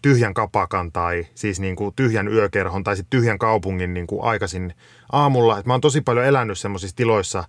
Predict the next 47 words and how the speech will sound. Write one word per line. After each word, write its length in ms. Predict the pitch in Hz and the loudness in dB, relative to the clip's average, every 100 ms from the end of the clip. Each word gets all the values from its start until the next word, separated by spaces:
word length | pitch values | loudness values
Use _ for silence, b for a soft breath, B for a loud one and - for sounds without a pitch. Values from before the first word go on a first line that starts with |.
| b - | b -8
vaikka 200 | 95 101 | -8 -2
Helsinki 340 | 117 104 104 | -2 -2 -4
nyt 180 | 95 92 | -6 -6
on 60 | 107 | -2
aina 260 | 110 101 | -2 -2
tietyllä 300 | 95 87 90 | -6 -6 -6
tavalla 200 | 87 85 | -4 -6
tyhjä, 380 | 80 92 98 92 - | -6 -4 -4 -4 -2
<laughs> 100 | 120 | -4
mutta 180 | - | 0
siis 320 | 98 117 107 - B B B B | 2 2 0 -6 B B B B
mä 60 | - | -4
olin 120 | 117 | 0
niinku 120 | 123 | 4
Lontoossakin 640 | 139 139 120 101 107 104 90 _ _ _ _ _ _ - | 4 4 2 0 -2 -4 -6 _ _ _ _ _ _ -6
kahvilatöissä 640 | 127 120 110 104 101 - 107 | -2 0 0 0 -2 -4 -2
aikanaan, 400 | 95 98 90 92 | -2 -2 -4 -4
niin 120 | 95 | -4
silloin, 380 | 110 110 104 101 b b b b b | 0 0 -2 -6 b b b b b
et 140 | 110 - - | -10 -8 -4
just 160 | 117 - | -4 -2
tosi 240 | 139 120 123 | 0 2 2
aikaisin 360 | 104 95 101 | 0 -4 -2
aamulla 400 | 107 110 98 90 | 0 0 0 -2
lähti 220 | 87 - | -4 -10
töihin, 440 | 85 113 107 92 90 | 0 2 2 -2 -6
niin 160 | 90 | -4
näki 240 | 95 104 98 | -4 -4 -6
sen 180 | 92 92 | -6 -8
niinku 220 | 87 - | -10 -6
ihan 260 | 117 113 98 | -2 -2 -2
tyhjän 300 | 95 90 87 | -6 -6 -2
kaupungin, 540 | 95 90 90 87 87 | -2 -2 -4 -6 -6
niin 140 | 87 | -8
se, 220 | 85 107 - | -4 -4 -6
se 120 | 120 117 | -4 -2
on, 240 | 110 107 - | -2 -4 -4
se 120 | 123 | 2
ei 100 | 127 | 4
ehkä 260 | 135 135 135 | 2 2 4
ole 200 | 139 135 | 4 4
niin 200 | 127 117 | 2 2
semmoinen 360 | 123 113 110 | 0 0 0
järkytys, 580 | 127 127 110 90 92 - - | 0 0 -2 -8 -10 -8 -8
mut 120 | 104 | -4
täällä 240 | 160 165 135 | 0 2 0
se 140 | 107 | -2